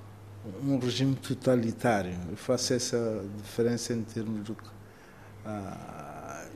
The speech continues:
que é importante fazer essa distinção. No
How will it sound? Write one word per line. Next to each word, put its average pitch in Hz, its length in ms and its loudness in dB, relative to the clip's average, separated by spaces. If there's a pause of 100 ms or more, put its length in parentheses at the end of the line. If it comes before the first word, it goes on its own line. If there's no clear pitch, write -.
(580)
que - 100 4
é 156 60 10
importante 139 520 0
fazer 113 220 0
essa 117 240 0
distinção. 110 960 -2
No 151 240 6